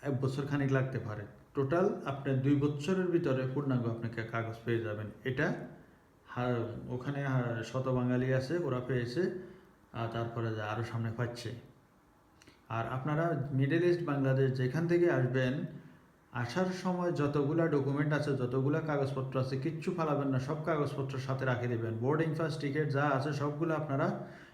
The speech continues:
এ, সাথে সাথে যখন পাবেন তখন মোবাইলে, এ, ফটো উঠাই রাখে দেবেন।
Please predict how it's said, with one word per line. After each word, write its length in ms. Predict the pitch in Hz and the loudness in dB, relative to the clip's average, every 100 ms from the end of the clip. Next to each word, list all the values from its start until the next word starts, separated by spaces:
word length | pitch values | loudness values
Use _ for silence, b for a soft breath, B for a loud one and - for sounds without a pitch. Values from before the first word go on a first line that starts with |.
| - 135 | -8 0
এ, 300 | 127 120 120 | 2 2 -2
সাথে 300 | 147 156 151 | -2 0 2
সাথে 200 | 151 131 | 0 0
যখন 300 | 135 147 160 | 0 2 0
পাবেন 240 | 160 156 | 0 0
তখন 180 | 135 131 | 2 4
মোবাইলে, 540 | 147 135 135 143 147 143 | 4 4 4 4 2 2
এ, 300 | 127 123 135 135 120 113 127 - | 0 -4 -6 -2 -2 -2 -4 -4
ফটো 180 | 135 143 | 0 2
উঠাই 200 | 135 143 | 2 2
রাখে 260 | 120 123 | 2 0
দেবেন। 240 | 113 110 | -2 -4